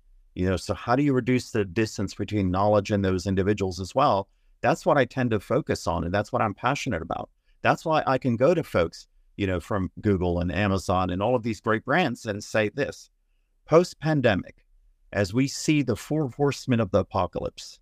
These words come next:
you know, in front of us, between wars, between pestilence, literally, unfortunately, right, economic distress and climate change,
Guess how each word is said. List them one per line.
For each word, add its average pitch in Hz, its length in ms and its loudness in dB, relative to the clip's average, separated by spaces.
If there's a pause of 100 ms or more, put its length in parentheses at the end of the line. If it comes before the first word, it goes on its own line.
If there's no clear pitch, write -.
(140)
you 92 140 -2
know, 90 120 0
in 95 160 0
front 87 260 0
of 78 80 0
us, - 160 -6
between 90 440 0
wars, 131 540 2 (380)
between 87 380 0
pestilence, 123 640 0 (100)
literally, 123 600 2 (140)
unfortunately, 117 800 -4 (300)
right, 92 360 -2
economic 123 560 0
distress 110 600 0
and 101 120 -2
climate 131 360 0
change, 85 520 -4